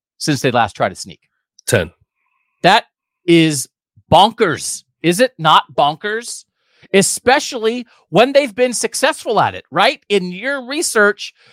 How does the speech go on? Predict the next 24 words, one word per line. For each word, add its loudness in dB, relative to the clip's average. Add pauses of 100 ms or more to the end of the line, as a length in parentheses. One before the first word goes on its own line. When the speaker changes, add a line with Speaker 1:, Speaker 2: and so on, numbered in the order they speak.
(120)
Speaker 1:
they 4
were 2
very 0
successful -4
at 2
it. 0 (540)
Thirteen -2
of -2
fifteen -8
on 0
quarterback -2
sneaks -8
in -4
the -8
Ryan -2
Day -2
era 0 (400)
before 2 (460)
they 2
stopped 0
doing -4
it. -8
What's 0
happening? -6